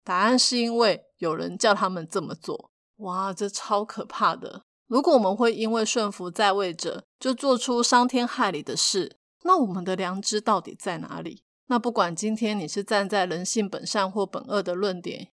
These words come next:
也都不重要了。反正只要有权威，人们就是会做坏事。还记得我们这本书叫《仁慈》吧？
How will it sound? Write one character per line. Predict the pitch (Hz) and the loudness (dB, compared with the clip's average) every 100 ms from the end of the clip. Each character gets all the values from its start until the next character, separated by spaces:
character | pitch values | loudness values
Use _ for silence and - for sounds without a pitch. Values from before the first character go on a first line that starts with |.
| _ | _
也 | 175 | -6
都 | 165 | 0
不 | 240 202 | 0 0
重 | - 202 | 0 -2
要 | 190 190 127 | 0 0 0
了。 | 107 202 _ _ | -2 -8 _ _
反 | - 190 | -6 -2
正 | 208 339 294 | 4 4 4
只 | 190 | 2
要 | 208 247 | 4 4
有 | 208 | 4
权 | 165 - 185 185 | 0 -4 -4 0
威， | 214 220 233 - _ | 2 2 -2 -8 _
人 | - 180 | -10 -8
们 | 185 180 180 | -6 -6 -2
就 | 196 | -2
是 | - | -2
会 | 190 190 | -4 -4
做 | 165 170 | -4 -6
坏 | 170 - 269 | -4 -6 -6
事。 | - - - _ _ _ | -8 -8 -14 _ _ _
还 | - 190 | -6 -4
记 | - | -2
得 | 214 196 | 0 0
我 | 185 | 0
们 | 180 | -2
这 | 180 | -2
本 | 220 185 | -2 -4
书 | 202 - 208 | -4 0 2
叫 | 208 220 185 | 6 8 8
《仁 | 175 156 185 | 4 -2 -4
慈》 | - 180 160 | -4 -4 0
吧？ | 185 147 - | 2 2 -2